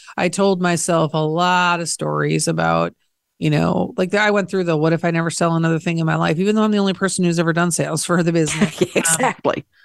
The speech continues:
Speaker 1: and, you know, I told myself, uh, there was a lot of stories,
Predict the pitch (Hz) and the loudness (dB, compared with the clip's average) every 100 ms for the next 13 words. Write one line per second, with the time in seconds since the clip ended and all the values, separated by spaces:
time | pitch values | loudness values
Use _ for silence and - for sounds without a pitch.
0 | - 190 180 180 175 170 185 220 202 233 | -6 0 2 2 0 -2 -2 0 2 2
1 | 240 220 214 196 185 190 196 185 - 180 | 0 0 0 -2 -2 0 2 0 0 -2
2 | 147 - 175 | -4 -8 -10